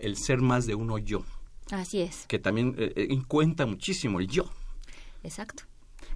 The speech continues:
Speaker 1: Muy bien, pues entonces, ah, ya señalaron sexualidad y erotismo. ¿Y dónde radica la confusión de todo esto?
Speaker 2: Tal vez, eh, pensaría que puede ser un poco que...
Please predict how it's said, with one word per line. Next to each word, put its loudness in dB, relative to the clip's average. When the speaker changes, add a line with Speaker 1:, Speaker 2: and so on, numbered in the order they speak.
Speaker 1:
Muy 6
bien, 8
pues 6
entonces, 6
ah, 6
ya 8
señalaron 12
sexualidad 6
y 4
erotismo. 2
¿Y 6
dónde 10
radica 2
la 2
confusión 0
de 0
todo -4
esto? -8
Speaker 2:
Tal 2
vez, 6
eh, 6
pensaría 2
que 0
puede 8
ser 0
un 0
poco 4
que... 0